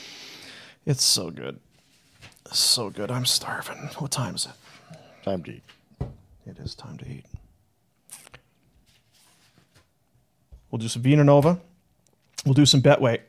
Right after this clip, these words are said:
Speaker 1: Actually, you know what? This is what I wanna do right now, 'cause I, uh,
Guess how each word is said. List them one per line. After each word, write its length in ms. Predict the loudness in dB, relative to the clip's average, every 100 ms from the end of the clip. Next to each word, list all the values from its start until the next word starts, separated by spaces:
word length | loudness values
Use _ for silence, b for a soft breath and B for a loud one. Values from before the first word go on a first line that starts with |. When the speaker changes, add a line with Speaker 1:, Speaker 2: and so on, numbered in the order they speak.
| _ _
Speaker 1:
Actually, 360 | 4 4 4 4
you 60 | 6
know 60 |
what? 160 | 6 4
This 120 | 2
is 80 | 2
what 100 | 6
I 40 |
wanna 180 | 6 6
do 140 | 4 2
right 180 | 0
now, 220 | -2 -8 -12 _
'cause 120 | -2 4
I, 240 | 6 6
uh, 320 | 4 4 2